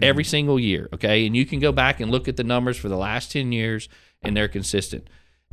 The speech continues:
Speaker 1: Uh, and every year, about three hundred of those become law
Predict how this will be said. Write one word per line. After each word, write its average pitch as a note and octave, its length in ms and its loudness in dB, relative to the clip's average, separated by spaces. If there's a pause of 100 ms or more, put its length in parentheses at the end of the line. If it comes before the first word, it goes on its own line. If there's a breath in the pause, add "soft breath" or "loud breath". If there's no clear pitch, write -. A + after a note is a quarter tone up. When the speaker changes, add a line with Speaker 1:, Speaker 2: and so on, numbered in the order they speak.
(160)
Speaker 1:
Uh, A2 200 0 (200)
and A2+ 160 4
every D3 320 4
year, D#3+ 440 4
about G#2+ 400 0
three D3 300 4
hundred D3+ 360 2
of G2+ 80 2
those G#2 300 6
become A#2+ 420 0
law F#2 460 2